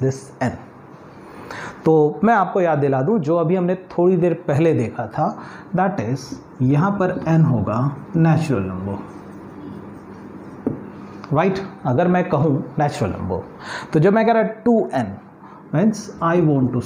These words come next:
say this two times of n। So, two times of n, n की value अगर वन है तो ये देखिए यहाँ n की value two, n की value three, four, five, six, seven, eight, nine, टेन, Right?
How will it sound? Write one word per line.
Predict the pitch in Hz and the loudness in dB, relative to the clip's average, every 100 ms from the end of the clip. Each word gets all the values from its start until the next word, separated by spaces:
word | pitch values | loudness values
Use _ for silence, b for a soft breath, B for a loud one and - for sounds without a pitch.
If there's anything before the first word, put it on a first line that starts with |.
| - | 0
say | 139 98 | 2 2
this | 98 - - - | -4 -8 -12 2
two | 214 160 - | 4 4 0
times | 98 - | -4 -2
of | 135 - 202 | -4 -2 0
n। | 202 98 - - - - - B B B B - - | 2 0 -8 -18 -20 -20 -20 B B B B -6 2
So, | 139 196 - - - - | 4 4 2 -6 -16 0
two | 233 269 277 269 - | 4 4 4 2 0
times | 180 208 196 190 | 0 0 0 -2
of | 170 | -4
n, | 143 110 - B B B - - - - - | -4 -6 -10 B B B -20 -20 -20 -8 0
n | 196 | 0
की | 180 | 2
value | 175 156 147 | 4 4 4
अगर | 131 | 4
वन | 135 180 | 2 2
है | 175 240 - - 120 | 0 -2 -6 -14 -12
तो | |
ये | 107 | -6
देखिए | 131 147 - - 120 | -6 -6 -10 -10 -4
यहाँ | 123 170 - - - B B B B - | -2 -4 -8 -16 -20 B B B B -2
n | 156 160 | 2 4
की | |
value | 151 139 | 4 4
two, | 131 208 185 | 2 4 4
n | 135 | 4
की | 139 | 2
value | 127 123 | 2 0
three, | 120 185 180 | 2 2 2
four, | 180 123 123 | 2 0 0
five, | - 98 | -4 -6
six, | - - - | -8 -8 -2
seven, | 123 | -2
eight, | 175 | -2
nine, | 107 - | -4 -6
टेन, | 90 - - - - - - - - - B B B 190 | -10 -12 -16 -18 -18 -18 -18 -18 -20 -18 B B B 2
Right? | 214 | 2